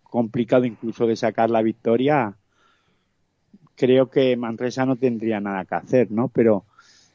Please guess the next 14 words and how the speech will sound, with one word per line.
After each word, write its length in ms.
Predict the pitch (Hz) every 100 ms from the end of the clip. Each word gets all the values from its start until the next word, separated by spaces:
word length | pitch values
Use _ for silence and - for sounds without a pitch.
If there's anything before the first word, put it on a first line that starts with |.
| _ _ _
mm, 460 | 131 92 85 85 90 90
ya 180 | 135 139
digo, 440 | 123 110 98 104 104 - -
eliminatoria 680 | 156 147 143 151 151 190
incierta, 640 | 190 - 151 127 - 107 147
¿eh? 80 |
Yo 120 | 156 143
no 200 | 151 143
lo 160 | 131
diría 300 | 123 123 131
tan 220 | 120 117 107
claro 340 | 120 120 160
de 400 | 135 107 101 101 -
quién 640 | 120 113 107 98 92 78